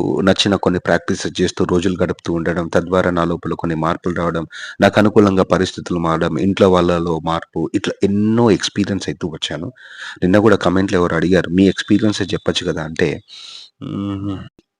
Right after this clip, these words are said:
చెప్పొచ్చు, టైమ్ వచ్చినప్పుడు చెప్తా. మ్మ్? నేను ఎక్స్పీరియన్స్ చెప్పడం కంటే నేను చేసిన ప్రాక్టీసెస్‌ని చెప్తా ఉంటాను. సందర్భం, సమయం ఒకరోజు వచ్చినప్పుడు definitely I will share with you.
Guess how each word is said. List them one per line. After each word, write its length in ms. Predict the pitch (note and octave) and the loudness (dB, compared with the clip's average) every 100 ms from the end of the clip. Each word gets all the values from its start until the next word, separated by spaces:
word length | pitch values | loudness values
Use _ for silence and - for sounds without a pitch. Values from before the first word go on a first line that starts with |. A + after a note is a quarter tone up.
| _ _ - | _ _ -14
చెప్పొచ్చు, 460 | - F2 - G2 C#3+ - _ - - | -2 -2 0 -2 -4 -16 _ -20 0
టైమ్ 180 | F#2 F#2+ | 2 2
వచ్చినప్పుడు 380 | E2+ - E2 D#2 | 0 -2 -4 -4
చెప్తా. 280 | D#2 - - - _ _ _ _ - | -4 -4 -10 -12 _ _ _ _ -10
మ్మ్? 240 | F2+ C3 E3 _ _ _ _ _ _ - _ _ _ _ _ _ _ _ _ _ | -6 -6 -8 _ _ _ _ _ _ -20 _ _ _ _ _ _ _ _ _ _
నేను 340 | G2+ B2 D#3 D3+ | 0 4 4 2
ఎక్స్పీరియన్స్ 720 | F#2 - - C3 C3 B2 A#2 G2+ | 0 -2 4 6 6 2 2 0
చెప్పడం 320 | - G#2+ G#2 | 2 0 0
కంటే 280 | G#2 B2 D3 | -2 2 4
నేను 300 | G#2+ A2 A#2 | 6 6 6
చేసిన 340 | G#2+ G#2+ A#2+ | 4 4 0
ప్రాక్టీసెస్‌ని 760 | - F#2 - C3 B2+ B2 A#2 E3+ | 0 -2 4 2 4 0 0 0
చెప్తా 260 | - - | 0 0
ఉంటాను. 400 | F2+ E2+ E2 A#2 D3 | 0 -2 -2 -2 -4
సందర్భం, 800 | - - - F#2+ G2 G#2 A2 G2+ | -10 -10 -2 0 2 4 4 4
సమయం 360 | G2 F#2+ G2 E2+ | 2 2 0 -2
ఒకరోజు 340 | E2+ F#2+ G#2 | 4 6 6
వచ్చినప్పుడు 560 | F#2+ - F2 G#2 A#2 F2+ | 4 2 -6 -8 -2 -2
definitely 440 | - G2+ G2+ F2+ | 0 -2 2 2
I 60 | E2 | 2
will 100 | E2 | 0
share 220 | - E2 | 2 2
with 240 | D2+ | 0
you. 40 | - | -4